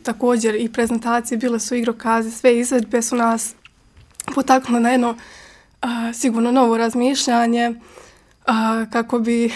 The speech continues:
na različite načine, na različite primjene,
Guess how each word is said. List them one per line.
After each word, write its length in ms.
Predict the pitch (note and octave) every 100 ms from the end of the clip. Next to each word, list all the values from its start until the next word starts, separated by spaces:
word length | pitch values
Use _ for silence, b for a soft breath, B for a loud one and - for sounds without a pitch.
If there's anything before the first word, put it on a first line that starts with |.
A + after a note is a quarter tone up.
| B
na 100 | B3
različite 420 | A3+ B3 A#3+ - A#3
načine, 640 | A#3+ B3 B3+ A#3+ A#3 A3+ B B B -
na 100 | A#3
različite 420 | A#3 A#3 A#3 - G#3 - _ _ _ _
primjene, 460 | B3 A#3 G#3+ A3+